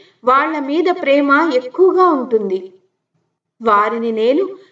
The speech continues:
నా స్నేహ ఛాయలో పూర్తిగా ఉంచి సురక్షితంగా సంరక్షిస్తూ ఉంటాను. నన్ను ఎప్పుడు ఎవరు గుర్తు చేసుకుంటారో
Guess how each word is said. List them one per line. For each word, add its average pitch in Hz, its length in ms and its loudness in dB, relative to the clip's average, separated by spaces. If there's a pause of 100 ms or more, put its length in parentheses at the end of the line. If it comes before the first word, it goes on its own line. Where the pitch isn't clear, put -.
(100)
నా 262 200 0
స్నేహ 277 480 -4
ఛాయలో 262 840 0 (280)
పూర్తిగా 277 760 0
ఉంచి 277 480 -6 (240)
సురక్షితంగా 269 960 0
సంరక్షిస్తూ 247 960 -6
ఉంటాను. 202 640 -6 (760)
నన్ను 240 340 0
ఎప్పుడు 240 580 0
ఎవరు 247 420 2
గుర్తు 226 340 -2
చేసుకుంటారో 226 1160 -2